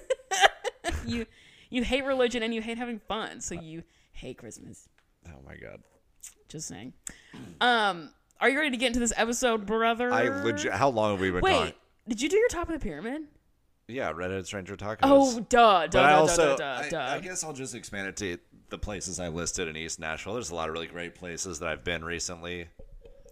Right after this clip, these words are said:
Speaker 1: Keep
Speaker 2: And
Speaker 1: talking. I have to Google something.
Speaker 2: Je-, <sighs> Jesus Christ. I have nothing. I'm just gonna vamp and adjust
Speaker 1: What was
Speaker 2: the
Speaker 1: the
Speaker 2: mic.
Speaker 1: title of this episode? I'm really bad about saying what the titles are.
Speaker 2: I
Speaker 1: And I wanna
Speaker 2: genuinely
Speaker 1: say the title.
Speaker 2: Season three, episode seven.
Speaker 1: Seven. Oh, Rotten to the Core.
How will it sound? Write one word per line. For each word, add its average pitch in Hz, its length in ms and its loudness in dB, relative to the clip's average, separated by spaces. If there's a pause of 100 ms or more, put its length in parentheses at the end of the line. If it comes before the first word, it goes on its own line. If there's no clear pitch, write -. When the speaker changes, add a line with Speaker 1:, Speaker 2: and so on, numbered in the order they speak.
Speaker 1:
Keep 233 120 -4
Speaker 2:
And 202 100 0
Speaker 1:
talking. 165 160 -2
I 160 40 -2
have 165 100 -6
to 180 80 -12
Google 143 240 -8
something. 139 260 -18
Speaker 2:
Je-, 92 220 -6 (240)
<sighs> - 260 -18
Jesus - 380 -14
Christ. 65 380 -16
I 107 100 0
have 139 120 2
nothing. 127 520 2
I'm 95 280 -4
just 104 280 -6
gonna 117 340 -6
vamp 147 400 -4 (800)
and 107 260 -4
adjust 107 320 -4
Speaker 1:
What 110 100 0
was - 100 0
Speaker 2:
the - 60 2
Speaker 1:
the - 120 2
Speaker 2:
mic. 80 80 -2
Speaker 1:
title 226 280 0
of 190 120 -4
this - 160 -4
episode? - 480 -4
I'm 311 260 -2
really 240 240 -2
bad 185 240 0
about 247 220 -2
saying 180 220 -6
what 156 100 -10
the 165 80 -12
titles 117 420 -10
are. 117 420 -8
Speaker 2:
I 92 460 -10 (140)
Speaker 1:
And 214 120 0
I 208 100 2
wanna 214 140 0
Speaker 2:
genuinely - 20 0
Speaker 1:
say 185 240 0
the 180 100 -4
title. 135 320 -4
Speaker 2:
Season 120 420 -6
three, 104 280 -6
episode 95 520 -4
seven. 87 220 -2 (100)
Speaker 1:
Seven. 170 300 -8
Oh, 233 160 4
Rotten 220 420 4
to 214 120 -6
the 180 100 -8
Core. 113 480 -10